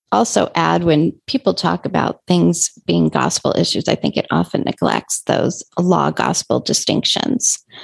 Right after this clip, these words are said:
So, um, having the correct categories for the law and the gospel, um, will help us be mindful of what are actual gospel issues, which is the gospel itself.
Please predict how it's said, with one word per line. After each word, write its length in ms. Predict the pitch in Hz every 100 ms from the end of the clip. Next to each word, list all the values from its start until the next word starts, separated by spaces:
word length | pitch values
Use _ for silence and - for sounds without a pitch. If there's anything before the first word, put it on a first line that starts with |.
| - -
So, 560 | - - - 165 185 _ _ _ _ -
um, 460 | 165 131 110 180 - _ _ -
having 340 | 240 220 185
the 60 | -
correct 380 | 185 - -
categories 640 | - - - - - - -
for 140 | -
the 120 | -
law 440 | 190 - 151 139 175 - -
and 240 | - - 143
the 40 |
gospel, 760 | - 71 - - - - - _ _ - - - _ _ -
um, 520 | 180 76 82 208 - - _ _ -
will 100 | 170
help 260 | 175 170 -
us 500 | 165 165 - - - _ _ _ -
be 100 | 185
mindful 440 | 175 151 165 170 165
of 80 | 170
what 140 | -
are 320 | 151 - - _ -
actual 580 | - - - 151 147 - _ _ _ -
gospel 800 | - - - - - - - _ _ _ _ _
issues, 520 | - - - - - -
which 280 | - -
is 160 | - - -
the 60 |
gospel 500 | - - - - -
itself. 560 | - - - - -